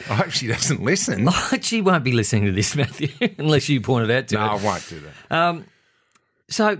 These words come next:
Speaker 2: you, you set a budget, right? Everybody at home sets a budget and everybody's
Speaker 1: Yeah.
Speaker 2: worried about how much their wife or their girlfriend spends.
Speaker 1: Well,
Speaker 2: Um,
Speaker 1: it might be the other way around at times too. I mean
Speaker 2: Sometimes. But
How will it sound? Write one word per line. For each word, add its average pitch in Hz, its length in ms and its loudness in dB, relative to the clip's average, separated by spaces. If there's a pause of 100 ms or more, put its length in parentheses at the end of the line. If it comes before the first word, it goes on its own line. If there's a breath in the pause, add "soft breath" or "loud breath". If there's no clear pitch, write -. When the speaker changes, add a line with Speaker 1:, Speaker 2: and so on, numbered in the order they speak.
Speaker 2:
you, 208 160 -4
you 190 260 2
set 269 200 2
a 233 40 4
budget, 113 360 0
right? 135 180 2
Everybody 147 420 2
at 117 80 2
home 117 220 0
sets 117 240 -2
a 104 60 0
budget 104 340 2
and 107 80 2
everybody's 104 340 2
Speaker 1:
Yeah. 92 60 -2
Speaker 2:
worried 104 220 2
about 101 240 2
how 101 100 2
much 95 280 -2
their 98 120 2
wife 98 340 0
or 90 60 -8
their 82 120 -8
girlfriend 92 480 0
spends. 92 500 -2 (500 loud breath)
Speaker 1:
Well, 127 200 0
Speaker 2:
Um, 123 80 2
Speaker 1:
it 147 40 -8
might 160 240 2
be 95 80 -6
the 85 140 -2
other 92 160 2
way 82 200 0
around 110 280 2
at - 80 -6
times 104 360 -4
too. 110 380 -4
I 165 60 -10
mean 156 60 -6
Speaker 2:
Sometimes. 131 680 -2 (180)
But 156 220 -4